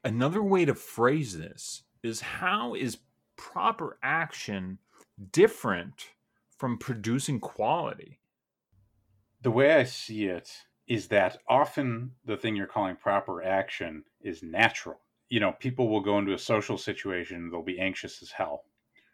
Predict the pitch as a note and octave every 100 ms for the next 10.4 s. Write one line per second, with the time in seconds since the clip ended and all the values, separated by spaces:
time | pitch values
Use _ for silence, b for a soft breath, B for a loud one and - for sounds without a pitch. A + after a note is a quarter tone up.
0 | b G2 F#2 F#2 G#2 G2 D#2 G2+ - G2+
1 | E2+ F#2 F#2+ E2+ D#2+ E2 E2 D#2+ D#2+ D2+
2 | D#2 D#2+ E2+ F2+ - - E2 - D2+ -
3 | _ B B B B _ A2 F#2 F2 F#2+
4 | G2+ F#2+ F2 F2+ F2 F#2 F#2 G2+ G#2 G2+
5 | F#2 F#2 F#2+ - - - _ _ - F#2+
6 | A#2 B2+ B2 A#2 A#2+ A2+ G#2 - - -
7 | - G2 F#2 D#2 - B B B G2+ F2+
8 | E2+ F#2 - G#2+ G#2+ F#2+ F#2 F#2 C#3+ -
9 | G#2+ G#2+ G2 F#2+ F#2+ F#2 F#2 F#2+ F#2 E2
10 | E2 F#2+ F2+ F2+